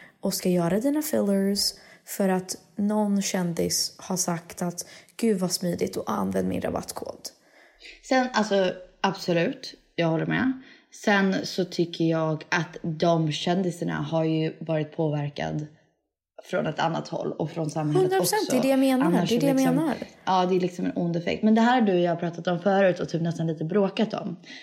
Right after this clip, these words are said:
Speaker 2: Att så här, vi hade ol-, olika åsikter. Nu är jag mer på din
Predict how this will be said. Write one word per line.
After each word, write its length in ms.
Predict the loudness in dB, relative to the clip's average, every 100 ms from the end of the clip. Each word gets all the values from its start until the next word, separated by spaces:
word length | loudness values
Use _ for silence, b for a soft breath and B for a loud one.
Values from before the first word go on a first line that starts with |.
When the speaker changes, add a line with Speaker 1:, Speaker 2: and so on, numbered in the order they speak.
| B
Speaker 2:
Att 200 | -4 -2
så 80 | -2
här, 160 | 0 2
vi 120 | 2
hade 260 | 0 0 0
ol-, 380 | 2 2 0 0
olika 380 | 0 0 -2 -2
åsikter. 480 | -2 -2 -4 0 4
Nu 420 | 6 8 6 4
är 120 | 2
jag 160 | 0 0
mer 340 | -2 -2 -4
på 540 | -6 -4 -2 -2 -4 -8 -14 -20 _ _ _ -2
din 420 | 0 0 0 -4